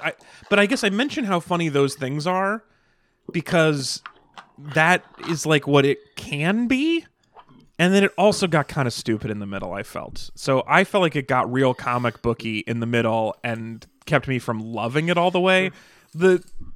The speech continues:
the evil plot is really convoluted and stupid, and not in a fun way for me, but in a way that was like,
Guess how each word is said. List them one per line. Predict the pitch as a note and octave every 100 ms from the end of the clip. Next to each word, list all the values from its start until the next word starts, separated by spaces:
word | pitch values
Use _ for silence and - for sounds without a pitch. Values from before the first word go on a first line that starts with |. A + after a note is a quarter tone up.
| - -
the | G3 A3+
evil | D#4 G#3
plot | - D3+ B2
is | A2+ -
really | B2+ C#3 D#3+ D3 C3 A#2 G#2 _ _
convoluted | - C3+ B2 A#2+ A#2 B2 A2+
and | A2+
stupid, | - A#2+ A#2 C3 C3 -
and | B2+ B2+
not | B2+ B2+
in |
a | A#2
fun | - A#2 B2
way | C3 C#3
for | C#3
me, | D#3+ D#3
but | D3+ C3
in |
a | B2+
way | B2+
that | B2+
was | B2+ A#2
like, | A#2+ A#2